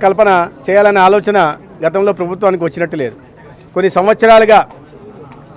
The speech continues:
ఆసుపత్రి భవనం అలాగే ఉండిపోయింది. ఐదు సంవత్సరాల సమయం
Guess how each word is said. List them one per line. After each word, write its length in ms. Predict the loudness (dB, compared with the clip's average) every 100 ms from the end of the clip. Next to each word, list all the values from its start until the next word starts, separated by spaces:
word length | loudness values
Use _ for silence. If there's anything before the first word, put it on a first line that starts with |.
| -20 -20 -16 -2 -2
ఆసుపత్రి 320 | -2 -6 0
భవనం 200 | 0 2 2
అలాగే 260 | 2 2 -2
ఉండిపోయింది. 360 | -4 -10 -14 -18 -20 -20 -20 -20 -20 -20 -6 0
ఐదు 140 | 0 0 -2
సంవత్సరాల 420 | -2 2 2 4 2
సమయం 240 | 2 0